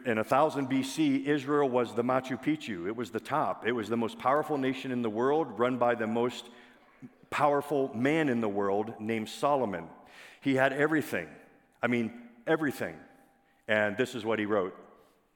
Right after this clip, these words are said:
in Ecclesiastes. "What do people get for all the toil and anxious striving with which they labor under the sun? All their days, uh, their work is grief and pain.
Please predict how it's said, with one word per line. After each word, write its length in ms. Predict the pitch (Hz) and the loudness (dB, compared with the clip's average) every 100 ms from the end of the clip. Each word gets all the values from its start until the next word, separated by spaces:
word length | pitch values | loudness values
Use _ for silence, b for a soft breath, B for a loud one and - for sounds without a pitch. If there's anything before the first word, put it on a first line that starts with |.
| _ 110 | _ -8
in 100 | 104 | -8
Ecclesiastes. 880 | 95 113 92 104 98 - 101 87 110 | -6 -8 -4 -2 -2 -4 -10 -12 -4
"What 300 | 120 143 131 | -2 0 -2
do 100 | 139 | -2
people 360 | 151 143 143 | 0 0 -2
get 260 | 120 160 - | 0 0 0
for 140 | 151 | 0
all 100 | 143 | 0
the 80 | 139 | 0
toil 380 | 139 143 156 151 | 0 0 2 2
and 100 | 135 | 2
anxious 320 | 135 - 135 | 0 -4 -10
striving 640 | - 131 127 147 180 156 | -6 0 2 2 0 0
with 180 | 117 123 | -2 -2
which 240 | 127 - | -4 -4
they 140 | 127 117 | -4 0
labor 380 | 117 135 156 135 | 0 0 0 -2
under 160 | 131 | -2
the 120 | 127 | -6
sun? 420 | 127 - 147 220 220 B B B B _ - | -4 0 0 0 -6 B B B B _ 2
All 300 | 160 233 208 | 6 6 4
their 180 | 139 113 | 0 2
days, 540 | 110 90 87 - - - b b b b b - | 0 0 -6 -10 -16 -20 b b b b b -6
uh, 100 | 123 | 0
their 180 | 117 | 2
work 280 | 110 139 151 | 2 2 0
is 140 | 120 87 | -4 -4
grief 400 | 123 147 170 131 | 0 2 2 -4
and 120 | 110 | -8
pain. 460 | - 147 151 160 | -2 0 0 -4